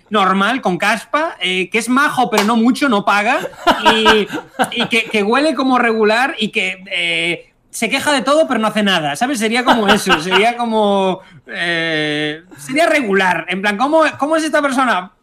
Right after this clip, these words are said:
Pues normal. En plan, ¿te ha ayudado a hacer una mudanza? No. ¿Te ha hecho algún mal? Tampoco, ¿sabes? En plan de,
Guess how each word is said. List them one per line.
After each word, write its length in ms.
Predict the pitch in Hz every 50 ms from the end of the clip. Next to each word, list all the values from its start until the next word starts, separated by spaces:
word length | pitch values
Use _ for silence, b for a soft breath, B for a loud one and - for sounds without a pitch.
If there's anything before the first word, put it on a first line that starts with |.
| _
Pues 240 | - 381 415 403 370
normal. 600 | 349 349 311 311 320 330 330 285 214 185 175 156 - -
En 160 | 214 220 226
plan, 220 | 240 233 226 208
¿te 60 | -
ha 40 | 262
ayudado 240 | 285 285 302 302 294
a 40 | 226
hacer 120 | 226 285
una 100 | 277 302
mudanza? 420 | 302 285 269 233 214 170 185 180 190
No. 340 | 220 254 247 202 165 180 -
¿Te 80 | - 262
ha 20 | 277
hecho 140 | 277 285
algún 240 | 277 294 285 302 302
mal? 300 | 294 262 220 170 156 147
Tampoco, 560 | - 175 196 196 254 240 208 175 160 156 180
¿sabes? 280 | 180 240 262 233 185 156 170
En 100 | 247 220
plan 180 | 202 208 254
de, 120 | 190 180